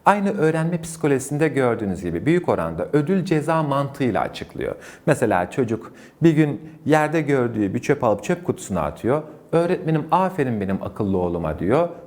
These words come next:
Çocuk çöpleri çöp kutusuna atmaya devam ediyor. Bir pekiştirme süreci oluyor. Mesela psikanalitik kuramlarda ahlak var. Freud ne diyordu? Kişiliğin ahlaki boyutu hangisi? Süperego. Süperego ne zaman ortaya çıkar?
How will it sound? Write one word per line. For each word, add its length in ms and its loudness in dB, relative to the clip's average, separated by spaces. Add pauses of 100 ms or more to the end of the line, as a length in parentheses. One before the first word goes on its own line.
(120)
Çocuk 400 0
çöpleri 380 -2
çöp 200 0
kutusuna 280 -8
atmaya 300 -4
devam 340 -2
ediyor. 220 -4
Bir 100 -2
pekiştirme 500 -2
süreci 380 -6
oluyor. 340 -4 (420)
Mesela 340 2
psikanalitik 540 0
kuramlarda 540 0
ahlak 380 -10
var. 140 -6
Freud 400 0
ne 180 -4
diyordu? 480 -2 (240)
Kişiliğin 380 0
ahlaki 540 -2
boyutu 260 0
hangisi? 540 -4 (140)
Süperego. 760 -4 (180)
Süperego 480 0
ne 60 0
zaman 200 0
ortaya 360 -2
çıkar? 300 -2